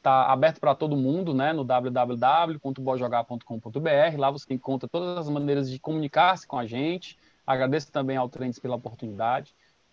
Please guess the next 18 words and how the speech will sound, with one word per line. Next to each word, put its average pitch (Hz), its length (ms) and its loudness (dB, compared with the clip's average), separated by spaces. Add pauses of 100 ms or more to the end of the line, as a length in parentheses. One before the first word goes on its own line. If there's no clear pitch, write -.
Podem 202 280 6
nos 190 180 -2
perturbar, 139 640 2
a 147 80 4
gente 147 200 -8
tem 151 220 -6
muita 180 460 0
informação 160 480 -4
bacana. 139 680 -4 (300)
Toda 220 120 0
oportunidade 180 600 -2
que, 165 80 -6 (300)
que, 151 180 -6
que - 140 -2
é 165 80 4
dada 170 480 4
pra 151 160 8
gente 151 240 -6